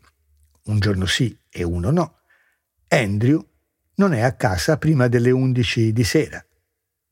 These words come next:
e non gli rimane molto tempo per istruirsi. A tutto ciò si deve aggiungere che la famiglia non può permettersi di spendere soldi nei libri.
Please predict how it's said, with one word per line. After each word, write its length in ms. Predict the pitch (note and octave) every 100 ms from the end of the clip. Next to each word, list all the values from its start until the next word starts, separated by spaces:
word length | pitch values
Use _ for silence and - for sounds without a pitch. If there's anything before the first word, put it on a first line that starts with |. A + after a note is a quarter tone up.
| _
e 180 | D3+
non 200 | B2 B2+
gli 120 | B2 A#2+
rimane 360 | B2+ E3 C#3
molto 340 | F#2 F2+ - F2
tempo 420 | G2+ F#2+ E2 F#2+
per 160 | F2+
istruirsi. 760 | F#2+ F2+ - F2 D#2+ D#2 - - - _ _ _ _ _ _ _ _ _ _ _ _ _ _ _ -
A 40 |
tutto 280 | - C3+ D3
ciò 240 | C#3 F3+ - - - -
si 200 | - B2
deve 200 | A2+ A#2
aggiungere 680 | C#3 C#3+ F#3 A#2 E2+ - _ _ _
che 160 | - C3
la 100 | A#2+
famiglia 360 | C#3+ D#3+ C3
non 240 | A#2+ B2 G#2
può 180 | E3
permettersi 680 | D#3+ A2+ G2 G2+ - G#2+ -
di 100 | A2+
spendere 420 | G2 A#2+ A#2 G#2+
soldi 480 | G#2+ - A#2 A2 A2+
nei 240 | A2 A#2 A2+
libri. 440 | A#2+ A2 G2+ F#2